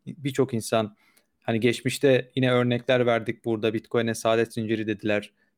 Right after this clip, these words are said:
işte Bitcoin'e dolandırıcılık dediler. Nasıl ki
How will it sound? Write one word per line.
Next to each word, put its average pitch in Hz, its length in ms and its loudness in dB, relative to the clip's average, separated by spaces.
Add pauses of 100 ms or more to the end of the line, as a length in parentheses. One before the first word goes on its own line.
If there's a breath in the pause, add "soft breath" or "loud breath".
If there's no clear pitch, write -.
işte 113 460 -2
Bitcoin'e 117 460 -2
dolandırıcılık 113 640 -2
dediler. 104 400 -4 (360 soft breath)
Nasıl 135 300 0
ki 127 340 -2